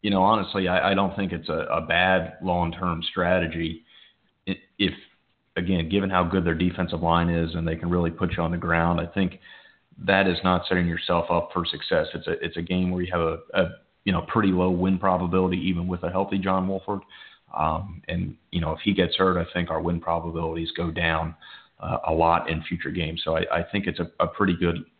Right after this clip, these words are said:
long-term move. The, the risk is certainly psychological.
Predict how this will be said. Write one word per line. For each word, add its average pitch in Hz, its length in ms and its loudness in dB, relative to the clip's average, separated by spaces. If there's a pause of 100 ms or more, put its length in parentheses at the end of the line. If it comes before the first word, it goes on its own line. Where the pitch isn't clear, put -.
(360)
long-term 104 460 2
move. 101 440 2
The, 85 200 -6 (160)
the 104 100 -4
risk 98 360 0
is 90 140 -2
certainly 92 340 -4 (300)
psychological. 107 840 2